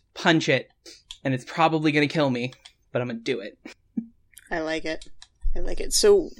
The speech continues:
Speaker 2: what was it that actually got you into studying lore?
Speaker 1: Um,
Speaker 2: 'Cause you, you call yourself an amateur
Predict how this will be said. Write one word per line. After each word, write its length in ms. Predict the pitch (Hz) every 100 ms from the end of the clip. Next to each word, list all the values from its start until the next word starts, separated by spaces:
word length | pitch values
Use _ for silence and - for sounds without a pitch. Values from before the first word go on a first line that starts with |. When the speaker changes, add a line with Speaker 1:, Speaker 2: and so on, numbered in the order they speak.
| - - - 190
Speaker 2:
what 340 | 208 220 247 - _
was 320 | 190 190 185
it 140 | 190 175
that 100 | 156
actually 260 | 156 -
got 120 | 170 -
you 140 | 170
into 360 | 160 262 190 151 -
studying 540 | - 160 139 135 143
lore? 380 | 139 - 135 165 -
Speaker 1:
Um, 500 | 175 202 220 214 196
Speaker 2:
'Cause 240 | 180 180
you, 240 | 202 208 -
you 200 | 220 226
call 220 | - 294
yourself 380 | 330 - 220 190
an 80 | -
amateur 680 | 175 190 185 - 160 156